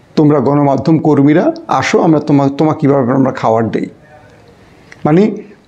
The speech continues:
কুকুরকে খাবার দিয়ে সেই গণমাধ্যম কর্মীদের, তাবেদার গণমাধ্যম কর্মীদেরকে অপমানিত করলেন ইমরান খান।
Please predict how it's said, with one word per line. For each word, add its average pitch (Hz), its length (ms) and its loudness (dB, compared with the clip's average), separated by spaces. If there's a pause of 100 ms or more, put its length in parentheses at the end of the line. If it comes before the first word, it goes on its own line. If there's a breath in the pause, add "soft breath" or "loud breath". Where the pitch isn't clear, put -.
কুকুরকে 202 420 2
খাবার 151 420 0
দিয়ে 135 360 2
সেই 147 240 0
গণমাধ্যম 151 680 0
কর্মীদের, 139 440 2
তাবেদার 139 420 0
গণমাধ্যম 127 540 0
কর্মীদেরকে 123 580 0 (520 loud breath)
অপমানিত 123 560 0
করলেন 120 320 0
ইমরান 127 340 2
খান। 131 240 -6